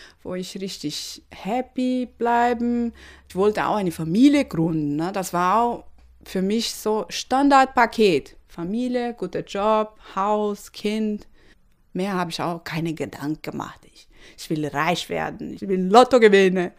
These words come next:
Nee, war nicht. War Standardziel, ne? Aber mir war auch sehr wichtig Familie.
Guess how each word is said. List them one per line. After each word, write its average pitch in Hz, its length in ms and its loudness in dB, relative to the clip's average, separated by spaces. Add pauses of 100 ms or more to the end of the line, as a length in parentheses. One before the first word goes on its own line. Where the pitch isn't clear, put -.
(380)
Nee, 180 400 -2
war 190 160 -4
nicht. 165 260 -2
War 262 240 -2
Standardziel, 294 1120 2 (480)
ne? 226 240 -6 (640)
Aber 220 680 -2
mir 220 200 0
war 180 240 0
auch 208 80 2
sehr 196 220 0
wichtig 185 400 -6
Familie. 190 640 0